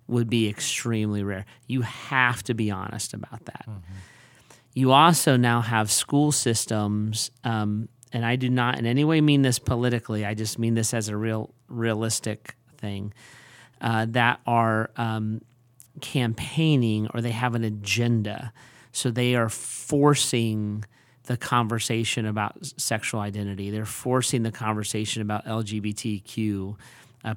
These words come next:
Speaker 1: Pride Month, those, that fla-, those flags and those conversations are happening in the school system. So even a generation ago, that wasn't the case. Um, and then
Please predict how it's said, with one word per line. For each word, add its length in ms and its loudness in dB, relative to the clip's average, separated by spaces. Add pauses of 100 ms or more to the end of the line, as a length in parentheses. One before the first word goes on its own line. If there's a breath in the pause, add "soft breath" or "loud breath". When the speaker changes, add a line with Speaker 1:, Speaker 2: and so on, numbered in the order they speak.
Speaker 1:
Pride 520 6
Month, 640 0
those, 340 2 (260)
that 300 0
fla-, 380 -4
those 260 0
flags 680 2
and 100 0
those 300 0
conversations 880 -4 (600 loud breath)
are 280 8
happening 640 0
in 100 0
the 100 0
school 300 -4
system. 460 -6
So 140 -4
even 260 6
a 80 6
generation 540 4
ago, 260 0
that 160 2
wasn't 260 -2
the 80 -8
case. 420 -8 (920 loud breath)
Um, 400 6
and 220 4
then 440 4